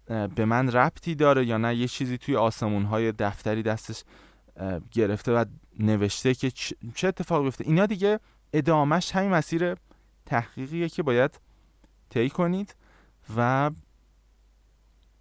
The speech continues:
قطعاً ارزشش رو خواهد داشت. این رو به شما بگم، مطمئن باشید که ارزش، ارزش بالایی خواهد داشت، چون شما به هر شکل باید به این سوال یه پاسخی پیدا کنید، یک تجربهٔ درونی پیدا کنید و مطمئن باشید که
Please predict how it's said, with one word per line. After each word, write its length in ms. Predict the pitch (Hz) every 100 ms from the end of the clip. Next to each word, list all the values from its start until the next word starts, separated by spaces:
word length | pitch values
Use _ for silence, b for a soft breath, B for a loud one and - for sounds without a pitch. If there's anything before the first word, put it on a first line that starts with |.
| _ _ _ 123
قطعاً 280 | 123 147
ارزشش 600 | 165 190 156 139 135 -
رو 40 | 123
خواهد 340 | 117 104 92
داشت. 360 | - 101 120 107
این 100 | 107
رو 60 |
به 60 | 104
شما 240 | - 95
بگم، 460 | 110 143 92 101 151 b b b
مطمئن 400 | 104 - 107 113
باشید 300 | 120 - 110
که 100 | -
ارزش، 440 | 107 98 110 110 113 _ -
ارزش 480 | 101 90 98 101
بالایی 400 | 113 107 101 135
خواهد 280 | 170 160 120
داشت، 200 | 117 95
چون 100 | 117
شما 380 | 120 107 104 117 B B B B B B B B _ -
به 80 |
هر 100 | 110
شکل 260 | 110 143 156
باید 380 | 131 135 156 - _ _ _ _ _ _ _ _ _ _ _ _ _ -
به 80 |
این 240 | 123 160 208
سوال 380 | - 180 175 180
یه 60 |
پاسخی 760 | - - 147 143 - 170 - 180
پیدا 380 | 175 147 147 160
کنید، 200 | 143 120
یک 160 | 135
تجربهٔ 380 | - 139 123 131
درونی 380 | 143 127 113 127
پیدا 380 | 139 113 107 160
کنید 340 | - 170 170 139
و 200 | 143 147
مطمئن 500 | 127 - 123 170 196
باشید 380 | 147 - 110
که 240 | - 90